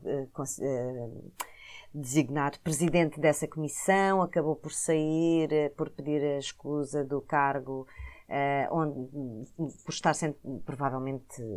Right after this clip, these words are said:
digo eu, sentado numa comissão onde estava também, eh, Vasco Lourenço e de quem é que mandava em quem. Bom, enfim, eh, ao fim de uma data de,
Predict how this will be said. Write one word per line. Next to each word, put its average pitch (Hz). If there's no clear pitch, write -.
digo 131
eu, 123
sentado 131
numa 131
comissão 139
onde 135
estava 135
também, 131
eh, 135
Vasco 135
Lourenço 190
e 156
de 139
quem 151
é 139
que 143
mandava 139
em 139
quem. 185
Bom, 139
enfim, 208
eh, 185
ao 160
fim 180
de 165
uma 180
data 156
de, 143